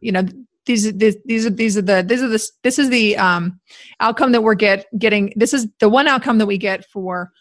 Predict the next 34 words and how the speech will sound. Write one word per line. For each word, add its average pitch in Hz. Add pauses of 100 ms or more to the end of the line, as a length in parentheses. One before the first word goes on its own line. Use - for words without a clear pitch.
(240)
one 226
client, 185 (140)
the 208
one, 214
one, 202
um, 180
painful 190
problem. - (100)
So -
you're 190
solving 196
one 269
painful 254
problem, 202
one 202
type 196
of 180
client, 185 (480)
and 202
then 190
you're 190
delivering 175
one 170
type 175
of 170
outcome. 170
That's 208
what 208
makes 180
it 175
scalable, 165
by 220
the -
way. 175